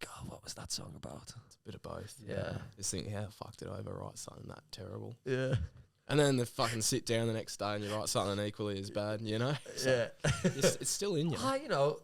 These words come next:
Speaker 1: th-, those, those songs come and go. They come and go. I, I, I used to write a lot of poetry, right? I fucking definitely thought I was Jim Morrison when I was sixteen,
Speaker 2: <laughs>
Speaker 1: right?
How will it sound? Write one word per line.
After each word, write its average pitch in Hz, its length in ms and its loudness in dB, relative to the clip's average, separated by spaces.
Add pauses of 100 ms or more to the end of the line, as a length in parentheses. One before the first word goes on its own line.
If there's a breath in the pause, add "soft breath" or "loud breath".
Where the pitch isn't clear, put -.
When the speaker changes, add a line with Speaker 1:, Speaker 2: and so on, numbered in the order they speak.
(340)
Speaker 1:
th-, - 120 -8 (140)
those, 208 280 2
those 196 260 0
songs 185 280 -2
come 156 200 0
and 127 100 -4
go. 131 260 0 (360)
They 135 80 -2
come 139 220 2
and 131 100 2
go. - 60 6 (220 loud breath)
I, 180 200 6 (100)
I, 165 220 2 (200)
I 131 160 4
used 160 260 -2
to 151 100 -2
write 131 320 4
a 135 40 -2
lot 127 160 6
of 120 100 2
poetry, 113 440 2
right? 113 340 2 (160)
I 107 140 2 (220)
fucking - 320 -6
definitely 95 380 0
thought 78 260 0
I - 20 4
was 85 140 2
Jim 78 160 4
Morrison 78 340 -2
when 80 140 0
I - 20 0
was 117 80 0
sixteen, 147 380 8
Speaker 2:
<laughs> 87 100 4
Speaker 1:
right? 90 160 2